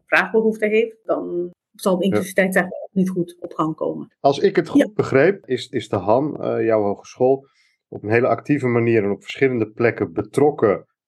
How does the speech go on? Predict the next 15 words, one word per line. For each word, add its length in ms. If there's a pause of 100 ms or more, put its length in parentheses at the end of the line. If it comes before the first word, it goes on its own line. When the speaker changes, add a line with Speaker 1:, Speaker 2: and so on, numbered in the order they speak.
Speaker 2:
bij 120
het 100
arbeidsmarktbeleid 800
in 220
de, 280
in 100
de 80
regio, 600
eh, 300
in 140
ieder 120
geval 160
in 60
Rijk 180
van, 200